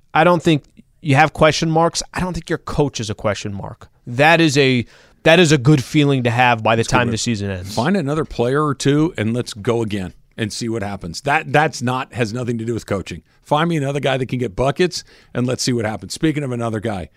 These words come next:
Speaker 2: not a lot of talk about the other guy. That's next. It's Travis Lee, seven ten E S P N.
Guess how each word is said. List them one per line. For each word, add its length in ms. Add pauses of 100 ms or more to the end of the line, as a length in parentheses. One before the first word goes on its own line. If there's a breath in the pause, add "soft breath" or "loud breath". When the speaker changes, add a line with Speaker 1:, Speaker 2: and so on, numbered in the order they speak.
(520)
Speaker 2:
not 200
a 20
lot 160
of 60
talk 300
about 280
the 420 (100)
other 200
guy. 280
That's 280
next. 280
It's 100
Travis 420
Lee, 160
seven 320
ten 340
E 120
S 120
P 160
N. 60